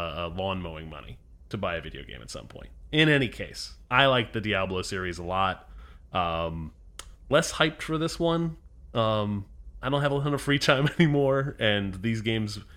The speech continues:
chew time up. Um, but at some point, apparently, I pre-ordered this and forgot <laughs> that I had pre-ordered it. And then after it had been out for about three weeks, 'cause I've been playing Zelda,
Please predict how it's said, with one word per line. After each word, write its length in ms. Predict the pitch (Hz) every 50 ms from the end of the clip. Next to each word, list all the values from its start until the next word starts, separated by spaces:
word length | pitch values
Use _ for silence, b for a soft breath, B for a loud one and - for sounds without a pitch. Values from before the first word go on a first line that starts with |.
| b b - - - -
chew 500 | - - - - 131 127 127 127 127 127
time 340 | 123 - 135 123 123 120 117
up. 320 | - 117 120 113 - - B B B B B B B B B - -
Um, 440 | 98 98 95 92 92 90 90 87 90
but 240 | 104 101 95 - - -
at 140 | - 110 -
some 120 | 165 180 165
point, 200 | 151 123 113 107
apparently, 320 | - 120 113 104 104 95
I 80 | 92 92
pre-ordered 520 | - - 151 127 110 101 98 95 92 87
this 160 | 92 92 - -
and 120 | 85 78
forgot 580 | - 87 82 90 85 78 76 76 - - - - - - -
<laughs> 220 | - - 226 -
that 140 | - 175 123
I 80 | 104 98
had 160 | 98 92 101
pre-ordered 500 | - 123 107 98 90 87 85 80 73 78
it. 120 | 82 - - - - - - - - - - - - - - - - - - - - - - - - - - B B B B 185 B
And 160 | - 117 113 117
then 100 | 113 113
after 280 | 120 120 120 - 127
it 20 | 113
had 80 | 110
been 120 | 110 107 104
out 180 | 113 127 131 -
for 100 | 123 104
about 280 | 92 95 92 90 -
three 160 | - 101 95
weeks, 500 | 90 90 90 90 87 - - - - -
'cause 220 | - - - 117 104
I've 160 | 95 90 85
been 100 | 90 92
playing 260 | 92 101 87 87 85 80
Zelda, 480 | 113 139 139 117 95 87 85 87 117